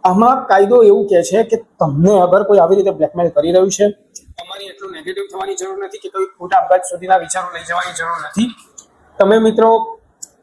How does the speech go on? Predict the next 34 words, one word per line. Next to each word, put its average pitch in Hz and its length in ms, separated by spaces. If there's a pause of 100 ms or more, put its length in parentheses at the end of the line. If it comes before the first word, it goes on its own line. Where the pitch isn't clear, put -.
(320)
આ 208 100
વસ્તુને 240 380
પોલીસ 233 420
કમ્પ્લેન 220 420
સુધી 220 260
જઈ 175 160
શકો 233 300
છો. 269 160 (460)
અને 226 160
ક્યાંક 247 280 (400)
જ્યારે 208 220
સ્ત્રીને 214 320
લગતી 240 280
કોઈ 233 120
વાત 214 180
આવે 220 240
છે 254 120
ને, 220 120
તો 226 80
તમારી 202 320
ઇન્ફોર્મેશન 220 480
પણ 226 120
ગુપ્ત 196 260
રહેતી 151 260
હોય 139 180
છે 143 140 (880)
અને 226 440
સામેવાળાને 220 840
શિક્ષાત્મક 214 540
એની 214 160
ઉપર 220 200
કાર્યવાહી 185 460
પણ 214 160
થશે. 208 260